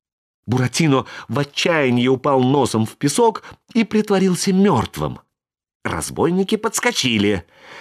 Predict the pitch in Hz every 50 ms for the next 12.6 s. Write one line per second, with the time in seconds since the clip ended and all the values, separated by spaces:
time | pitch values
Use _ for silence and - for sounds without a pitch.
0 | - - 127 131 - - - 156 151 147 143 135 127 113 104 92 85 - - -
1 | - - - - - - - _ - - 101 80 - - 85 98 117 131 143 151
2 | 165 185 208 226 226 220 - - - 104 98 95 104 131 - - - 143 131 131
3 | 160 226 254 208 135 123 123 117 110 107 104 - - - - - _ _ _ _
4 | _ _ _ _ _ _ _ _ _ _ _ _ _ _ _ _ - 170 226 233
5 | 170 131 123 113 110 110 107 95 113 113 110 98 113 117 101 - - - - -
6 | - - - _ - - 131 131 151 143 131 127 123 - 143 143 123 95 - 120
7 | 123 135 131 143 127 139 190 185 165 147 127 120 117 113 110 - - - 135 113
8 | 107 95 113 117 110 - - 143 127 110 98 76 80 76 82 80 98 95 - 220
9 | 214 208 196 165 - - - - - 120 131 139 117 - - - 123 120 - -
10 | 98 90 - 160 131 - - - _ _ _ _ _ _ _ _ _ _ _ _
11 | _ _ _ _ - 90 104 107 - - 98 87 92 90 98 90 113 113 95 101
12 | 95 98 95 90 113 135 131 117 107 104 95